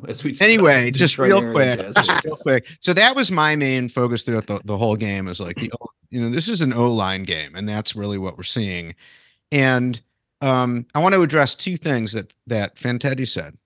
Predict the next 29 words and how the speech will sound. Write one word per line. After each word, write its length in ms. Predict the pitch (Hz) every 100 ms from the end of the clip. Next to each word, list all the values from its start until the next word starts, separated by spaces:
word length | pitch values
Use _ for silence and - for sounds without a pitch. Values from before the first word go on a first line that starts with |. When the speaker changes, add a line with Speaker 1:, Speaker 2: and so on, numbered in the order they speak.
| _ _ _ _ _ _ _ _ 139
Speaker 2:
And 320 | 143 135 - - _ -
most, 420 | 131 147 185 -
one 440 | 139 170 196 233 240
to 220 | 180 147
a 40 | 151
little 300 | 139 147 156
bit 220 | 147 135
disagree, 640 | 139 - 120 113 107 107 107
and, 340 | 113 110 110 117
uh, 140 | 117
the 160 | 117 127
other 180 | 165
one 200 | 151 120 113
to 100 | 120
kind 260 | 127 113
of 100 | 104
agree 280 | 90 98 143
with. 400 | 104 76 - _ _ _ -
And 120 | 110
I 60 | 107
think 220 | 139 131
you 60 | 131
might 220 | 117 113
be 100 | 120
surprised 480 | - 107 117 113 104
by 140 | 95
which 260 | 92 104 -
is 140 | 95
which. 440 | 117 104 - -